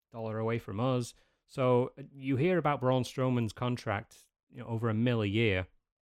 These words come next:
I mean, come on, this, this, this is a company that released Brock Lesnar during the pandemic because as a, as a business move, why would you pay that much money?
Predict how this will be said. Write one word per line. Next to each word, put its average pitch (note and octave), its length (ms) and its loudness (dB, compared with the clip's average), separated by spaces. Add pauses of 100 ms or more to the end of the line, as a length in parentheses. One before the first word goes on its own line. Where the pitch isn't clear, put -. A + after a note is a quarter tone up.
(120)
I C3+ 40 -14
mean, B2+ 140 -6
come D#3+ 140 -2
on, A2 120 0
this, D3+ 180 -2
this, D3 160 -6 (120)
this D#3+ 200 -4
is C3 100 -2
a C3+ 40 2
company B2 380 0
that A#2 140 -2
released A2 520 -6 (480)
Brock A2+ 220 -4
Lesnar C3+ 360 0
during G2 220 0
the F#2 80 -4
pandemic F#2+ 520 -6
because G2 500 -10 (360)
as A2 160 -6
a, G2 80 -2 (240)
as G#2+ 140 -6
a G#2 60 -2
business G#2 400 -4
move, G#2 260 -4
why G2+ 300 0
would G#2 200 0
you A2 60 -2
pay G#2 220 0
that G2 180 -2
much G2 280 -8
money? C3 280 0